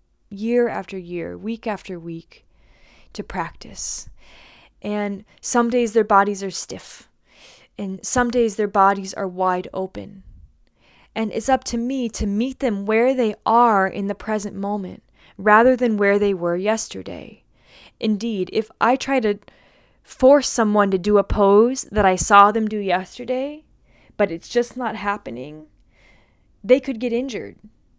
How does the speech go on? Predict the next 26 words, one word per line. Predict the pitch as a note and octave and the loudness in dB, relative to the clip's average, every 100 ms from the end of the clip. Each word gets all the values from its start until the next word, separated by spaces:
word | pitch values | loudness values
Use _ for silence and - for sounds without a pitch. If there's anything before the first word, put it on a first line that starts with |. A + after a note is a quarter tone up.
| - | -12
especially | - - A#3+ A#3 C4 | -6 4 4 4 -2
if | A#3 | 0
I'm | G#3+ G#3 | 0 2
giving | A3 A3+ A3 | 2 2 0
them | G#3 | -2
a | G3 | -2
hands-on | F#3 G3+ G3+ G3 | -2 -2 0 -2
adjustment | F#3 F3+ G3+ G#3+ G#3+ F3+ | 0 4 4 2 -6 -6
and | F#3 | -8
trying | - G3+ F#3 | -6 -6 -6
to | |
push | - - C4 - | -10 -8 -6 -6
them | A3+ F3+ | -6 -6
as | F#3 | -8
far | - A3 A3+ | 0 2 2
as | A3 G3+ | 0 -4
they | G3+ F#3+ | -6 -6
were | G3 A3+ F#3+ F3+ | -4 -2 0 -2
on | F#3 F3+ | -4 -6
a | |
day | F3+ F#3 F#3 | -4 -2 -2
when | F#3+ | -2
they | F3+ F3+ | -4 -6
felt | F#3 F#3+ | -8 -10
really | F#3 F3 | -10 -10
open. | - A3 - - - G#3 | -10 -12 -12 -18 -20 -20